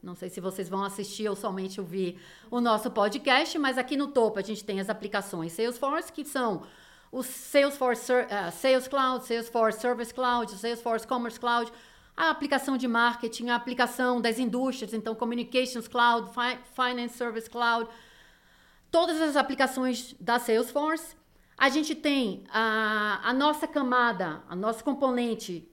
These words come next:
que é o Einstein One Platform, e a nossa camada de inteligência de dados, que é onde faz essa mágica linda, maravilhosa, onde eu consigo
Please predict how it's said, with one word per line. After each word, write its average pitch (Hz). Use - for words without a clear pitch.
que 254
é 214
o 202
Einstein 226
One 214
Platform, 320
e 359
a 311
nossa 330
camada 294
de 240
inteligência 302
de 269
dados, 240
que 247
é 233
onde 262
faz 240
essa 254
mágica 240
linda, 220
maravilhosa, 269
onde 320
eu 320
consigo 302